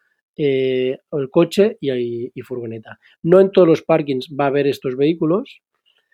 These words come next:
pero sí que nos gustaría que en algunos parkings haya un poco de todo y, y, y sí que es un proceso que no es fácil porque es un poco, esto es la visión estratégica a largo, a largo plazo,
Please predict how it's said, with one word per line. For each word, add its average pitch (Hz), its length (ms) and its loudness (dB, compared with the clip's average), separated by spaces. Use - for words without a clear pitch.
pero 160 280 6
sí 147 260 -4
que 156 120 0
nos 151 140 2
gustaría 143 400 -2
que 147 60 -2
en 131 60 0
algunos 127 320 -4
parkings 139 560 -8
haya 135 220 -6
un 127 80 -12
poco 131 260 -6
de 127 120 -4
todo 143 400 -4
y, 135 480 -4
y, 135 460 -8
y 156 160 0
sí 165 180 -6
que 175 100 4
es 160 100 0
un 165 180 0
proceso 156 480 -2
que 151 100 -2
no 151 140 2
es - 320 -4
fácil 170 360 -2
porque 135 380 -6
es 147 160 -4
un 165 120 -4
poco, 165 200 2
esto 156 160 0
es 175 80 2
la 180 80 4
visión 165 540 -2
estratégica 151 840 -6
a 127 40 -8
largo, 135 720 -8
a 135 220 -10
largo 139 240 -8
plazo, 165 400 -4